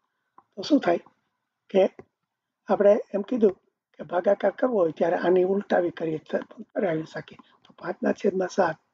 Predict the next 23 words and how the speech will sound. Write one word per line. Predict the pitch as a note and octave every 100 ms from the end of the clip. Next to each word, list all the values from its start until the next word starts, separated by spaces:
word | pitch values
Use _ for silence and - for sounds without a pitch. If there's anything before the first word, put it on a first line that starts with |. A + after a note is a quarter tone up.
| _ _ _ _ _ _
ગુણ્યા | F3 E3+ - _ _ _ _ _ _ _ _ _ _ _ _
સાતના | - - F#3
છેદમાં | E3 F#3 D#3+ E3+ - - _
બે | F#3
એમ | E3+ F3+ _ _ -
લખી | E3 -
શકાય. | - - - _ _ -
સાત | F3+ E3+ G3
રો | F3+
ઉડી | G3 A#3
જાય | F3 E3+
એટલે | - _ _ _ -
પાંચના | - D#3+ - F3+
છેદમાં | F3 E3+ D#3+ E3 - _ _ _ _ -
આ | F3 - _
બે | F3 E3
આવી | D3+ D3+
ગયા. | - - _ _ _ _ _
બરોબર? | G3+ G#3 C4 - _ _ _ _ _ _ _
એટલે | - G#3 G3+ - _ _ _ _ _ _ _ _ _
આ | -
ભાગાકાર | D#3+ F3 G3 G3 D#3+
થયો. | C#3+ -